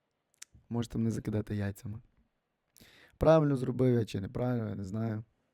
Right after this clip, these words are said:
Не всі ж бізнеса успішні, а може мій би був неуспішний. Я завжди собі так думав, от тому і не відкрив. Буду з вами відвертий. Але люди, які відкривають,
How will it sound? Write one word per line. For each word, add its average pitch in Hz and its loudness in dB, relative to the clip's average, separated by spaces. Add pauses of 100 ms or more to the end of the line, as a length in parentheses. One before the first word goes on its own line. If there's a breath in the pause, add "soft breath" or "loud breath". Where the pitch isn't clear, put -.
(100)
Не 117 -6
всі 143 -6
ж 139 -6
бізнеса 110 -6
успішні, 104 -8
а 113 -2
може 117 0
мій 117 0
би 110 -4
був 104 -6
неуспішний. 107 -10 (640)
Я 120 -6
завжди 113 -6
собі 110 -8
так 107 -10
думав, 120 0
от 120 -4
тому 117 -6
і 120 -4
не 117 -4
відкрив. 120 -6 (1160 loud breath)
Буду 117 -2
з 110 -4
вами 120 -4
відвертий. 120 -6 (1400)
Але 120 2
люди, 170 4
які 139 2
відкривають, 127 -2